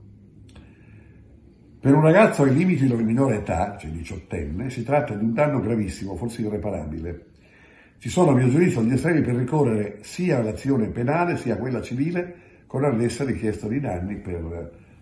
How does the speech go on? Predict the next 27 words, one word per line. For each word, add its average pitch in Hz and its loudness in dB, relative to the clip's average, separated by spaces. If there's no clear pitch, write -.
risarcimento 85 -6
di 78 -12
quello 78 -12
che 78 -12
è - -10
avvenuto. - -16
Mi 90 -8
ritengo 90 -2
dis-, 82 -6
do 113 0
disponibile 139 -2
a - -18
sostenere 135 -2
la 104 -4
famiglia 110 -2
di 95 -6
questo 104 -8
ragazzo, 95 -6
offrendo 107 -4
la 87 -8
consulenza 95 -8
di 90 -8
medico 104 -2
legale 90 -6
e 104 -10
consulente 80 -10
psichiatrico. - -18